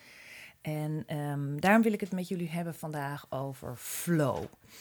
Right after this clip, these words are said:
Dat hoor je waarschijnlijk vaak om je heen, of je hebt er nog nooit over gehoord. Maar ik kan me f-, bijna niet voorstellen dat niet iedereen wel eens een keertje dit heeft ervaren.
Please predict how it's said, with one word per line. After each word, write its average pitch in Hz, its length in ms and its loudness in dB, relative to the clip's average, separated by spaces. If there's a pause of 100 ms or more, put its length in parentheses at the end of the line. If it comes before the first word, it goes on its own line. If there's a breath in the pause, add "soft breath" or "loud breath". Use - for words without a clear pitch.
(600 loud breath)
Dat 175 140 -4
hoor 202 380 10
je 247 120 6
waarschijnlijk 233 460 4
vaak 233 400 4
om 226 120 4
je 226 100 6
heen, 233 320 4
of - 120 -2
je 139 60 -6
hebt 113 140 -8
er 113 80 -12
nog 110 140 -10
nooit 160 460 0
over 147 260 -2
gehoord. 131 480 -6
Maar 147 440 2
ik - 160 -10
kan 185 220 4
me 156 180 0 (100)
f-, - 200 -12
bijna 190 400 4
niet 185 180 2
voorstellen 156 580 -2
dat 143 180 -6
niet 160 260 -6 (100)
iedereen 165 560 2
wel 131 140 -6
eens 127 120 -8
een 131 100 -6
keertje 123 560 -10 (480 loud breath)
dit 143 220 -6
heeft 131 400 -4
ervaren. 131 760 -2